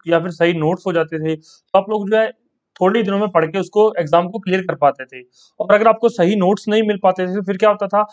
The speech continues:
आप लोग बहुत सारी books पढ़ते रह जाते थे, लेकिन marks जितने आपके आने चाहिए उतने नहीं आ पाते। ये चीज equally applicable है competitive exams के related भी। क्यों? क्योंकि students को सही study material ही नहीं मिल पाता।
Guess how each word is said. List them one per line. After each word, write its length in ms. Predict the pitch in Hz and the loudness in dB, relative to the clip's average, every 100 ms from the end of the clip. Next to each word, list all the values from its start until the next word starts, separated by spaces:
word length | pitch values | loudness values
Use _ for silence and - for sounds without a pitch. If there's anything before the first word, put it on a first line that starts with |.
| _ - | _ 2
आप 160 | 175 180 | 2 2
लोग 180 | 214 165 | -2 -2
बहुत 200 | 180 185 | -2 -2
सारी 120 | 208 | -2
books 220 | 196 - | -4 -4
पढ़ते 280 | - 175 190 | -4 -2 2
रह 120 | 185 | 4
जाते 260 | 185 185 185 | 2 0 -2
थे, 180 | 214 | -2
लेकिन 420 | 196 165 165 208 185 | -2 -2 -2 -4 0
marks 300 | 165 180 - | 0 0 -2
जितने 220 | 160 170 | -10 0
आपके 240 | 185 - 165 | 0 0 -4
आने 120 | 160 | -4
चाहिए 180 | 160 185 | -6 -8
उतने 200 | 151 180 | -6 -6
नहीं 220 | 170 156 | -4 -4
आ 80 | 139 | -4
पाते। 340 | 135 127 135 127 _ _ _ - | -8 -10 -12 -14 _ _ _ -2
ये 200 | 160 220 | 2 2
चीज 380 | 226 226 226 202 | 2 -2 -2 -4
equally 380 | 180 - 208 220 | -14 -6 -4 -2
applicable 480 | 185 - 190 196 196 | -2 -4 -8 -2 2
है 100 | 208 | 2
competitive 540 | 202 175 175 180 185 | 2 -4 -4 -6 -4
exams 440 | 185 143 151 156 - | -6 0 0 0 -8
के 320 | - 175 175 | -6 -4 -4
related 420 | 147 147 147 135 | -2 0 0 -4
भी। 80 | 127 | -6
क्यों? 760 | 123 _ _ _ - 208 240 240 | -12 _ _ _ -2 2 2 2
क्योंकि 320 | 220 208 240 | -2 0 -2
students 420 | - 196 202 202 | -4 -2 -2 -2
को 160 | - 214 | -4 -2
सही 320 | - 160 196 | -2 -2 -2
study 320 | - 180 190 | -2 0 0
material 440 | 180 170 165 175 170 | 0 -2 -2 -4 -4
ही 180 | 175 | -4
नहीं 200 | 202 180 | -4 -4
मिल 180 | 180 156 151 | -4 -4 -2
पाता। 300 | 135 - | -4 -2